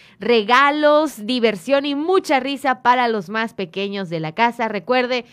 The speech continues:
por Canal cinco T V, la televisión de nuestra gente, por el canal setenta y ocho y once de wis y once punto uno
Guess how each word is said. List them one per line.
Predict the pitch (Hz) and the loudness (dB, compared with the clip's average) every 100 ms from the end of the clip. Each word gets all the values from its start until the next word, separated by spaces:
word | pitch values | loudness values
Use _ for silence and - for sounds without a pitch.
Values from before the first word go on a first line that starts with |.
| _ _ | _ _
por | 277 339 339 | -2 -2 0
Canal | 254 233 254 269 240 | -2 0 -2 -2 -6
cinco | - 285 277 240 | -8 -8 -4 -4
T | 175 202 | -4 -2
V, | 233 254 | 0 -2
la | 233 233 233 | 0 -2 -2
televisión | 226 208 180 160 220 226 | -4 -4 -6 -2 -2 -2
de | 196 175 | -4 -4
nuestra | 190 165 196 | -6 -6 -8
gente, | 196 302 320 330 320 - - - | -4 -4 -4 -4 -6 -10 -16 -2
por | 339 | 0
el | 370 | 0
canal | 285 269 262 262 | 0 0 0 -2
setenta | 254 233 254 240 214 | -2 0 0 0 -2
y | 190 233 | 0 0
ocho | 254 - 277 - | -2 -2 -2 -2
y | 214 | -4
once | 190 247 247 226 240 196 | 0 0 0 -2 -2 -2
de | 175 | -4
wis | 180 285 349 - | -4 -2 -2 -4
y | 220 | -6
once | - 285 294 269 | 0 2 2 -4
punto | - 269 240 226 | -4 -8 -4 -2
uno | 240 247 247 | -2 -2 -4